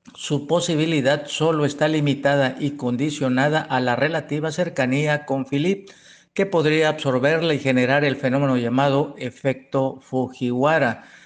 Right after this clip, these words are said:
La onda tropical número veintiocho durante la noche ingresó al estado de Quintana Roo. Esta mañana su eje se localiza sobre la parte media sur de la península de Yucatán. Sus efectos lluviosos fueron limitados por el enfriamiento nocturno,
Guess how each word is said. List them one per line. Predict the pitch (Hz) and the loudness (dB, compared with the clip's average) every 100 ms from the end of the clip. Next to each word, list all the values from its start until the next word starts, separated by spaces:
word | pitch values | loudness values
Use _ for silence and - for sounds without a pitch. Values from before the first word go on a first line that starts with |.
| - _ _ | -20 _ _
La | 113 | -2
onda | 117 143 | 0 0
tropical | 151 147 151 156 | 0 0 0 2
número | 160 156 147 | 2 2 2
veintiocho | 143 139 170 196 196 208 | 2 0 0 0 2 2
durante | 185 165 151 | 2 0 0
la | 139 | 2
noche | 139 165 185 190 170 | 2 2 0 -2 -2
ingresó | 135 127 120 156 | 2 2 2 0
al | 165 | 2
estado | 151 - 139 135 131 | 0 0 2 4 2
de | 131 | 2
Quintana | 135 131 131 135 135 | 0 -2 0 2 2
Roo. | 170 185 185 - _ - _ | 2 0 -4 -18 _ -20 _
Esta | - - | -8 -2
mañana | 139 139 143 160 | 0 2 2 2
su | 156 143 | 0 2
eje | 139 143 | 0 0
se | 160 170 | 0 0
localiza | 147 131 139 139 160 151 | 0 0 0 0 -2 -2
sobre | - 127 120 | -4 -2 -2
la | 120 | 0
parte | 143 143 135 | 0 0 0
media | 127 139 135 | 0 2 0
sur | - 131 127 | 0 -2 0
de | 143 | 2
la | 143 | 0
península | 143 120 123 120 120 120 | 2 0 -2 -2 -2 -2
de | 117 | -4
Yucatán. | 117 117 - 160 143 - - - _ | -4 -4 0 0 0 -6 -20 -20 _
Sus | - 185 - | -8 -6 -2
efectos | 180 185 180 190 165 | 0 0 0 0 0
lluviosos | 147 147 165 170 151 | 0 2 2 0 -4
fueron | 160 156 | -2 0
limitados | 147 127 131 135 139 147 | 0 0 2 0 0 -2
por | 165 165 | -2 -2
el | 160 | -2
enfriamiento | 131 120 123 127 131 131 131 | -2 -2 -2 0 0 0 -2
nocturno, | 131 131 170 196 180 117 | -2 -2 0 2 2 0